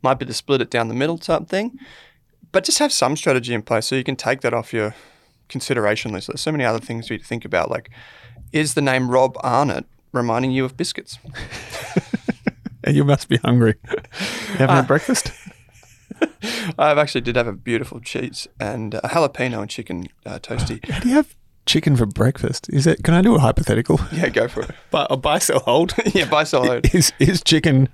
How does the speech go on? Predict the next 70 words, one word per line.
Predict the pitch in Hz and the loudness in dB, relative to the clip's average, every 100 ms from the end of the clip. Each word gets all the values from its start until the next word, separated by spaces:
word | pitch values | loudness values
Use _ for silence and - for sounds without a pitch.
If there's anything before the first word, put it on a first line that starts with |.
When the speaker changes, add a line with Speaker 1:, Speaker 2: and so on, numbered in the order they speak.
| - | 0
Speaker 2:
a | 113 | -2
breakfast | - 123 - 156 - | 2 2 2 -2 0
food? | - 147 208 - - - - - | 2 4 4 2 -10 -18 -18 -6
Speaker 1:
People | 160 165 | -2 0
should | 185 160 | 0 2
write | 127 123 | 2 2
in | 123 | 0
and | - | -2
let | 131 | -2
us | - | -2
know. | - 135 151 - - _ _ | -4 -4 -6 -12 -20 _ _
Um, | 151 151 147 143 143 151 - - _ | 2 4 4 2 -2 -6 -10 -20 _
Speaker 2:
It's | 131 | 0
a | 135 | 2
hard | 123 156 120 | 4 4 4
no. | 113 | 2
I | 113 | 4
love | 135 135 135 - | 4 4 4 2
chicken | 120 - 104 - - _ | -2 -2 -8 -16 -20 _
as | - 110 | -2 2
much | 117 104 | 2 0
as | 101 110 | -2 -2
the | |
next | 104 - | -4 -4
person, | 95 92 101 - - - - - - _ - | -8 -8 -10 -16 -20 -20 -20 -20 -20 _ -4
but | 123 | 0
not | 131 113 | 2 2
a | |
breakfast | 92 92 - - | 0 -4 -8 -12
food. | - 113 | -8 -2
Speaker 1:
It's | - | -2
not | - | -2
K | - 131 | -2 -4
F | 98 | -4
C | - 135 | -4 -2
style | 196 - 113 | -2 0 -2
chicken, | 120 - - 165 | -2 -6 -4 -6
let's | 180 | -6
be | - | -6
honest. | 151 165 - | -4 -6 -8
It's | 135 | -8
a | 147 | -6
mayo | 147 156 175 180 | -2 0 0 4
and | 165 | 4
jalapeno | - 135 135 - 131 127 117 - - - - | 4 4 2 0 0 2 0 -2 -10 -18 -14
toasty | - - 156 185 90 - - | -8 -2 -2 -2 -6 -6 -4
with | 139 | -2
a | |
bit | 143 | -2
of | 139 | -2
salt | - 139 143 139 | 0 0 0 -2
on | 107 | -6
top. | - | -4
Speaker 2:
That's | 151 - | -4 -2
not | 110 | -4
it. | - | 2
I | 131 | 4
had, | 147 139 | 6 4
Speaker 1:
Anyway. | 196 156 110 | 4 4 6
Speaker 2:
I | 139 | 4
had | 135 | 4
the | 123 | 4
same | 131 | 2
thing | 127 120 | 2 2
for | |
dinner | 113 127 139 120 | 0 0 0 2
on | 110 | 0
a | |
flight | 123 127 - | -2 -4 -4
last | 120 | -6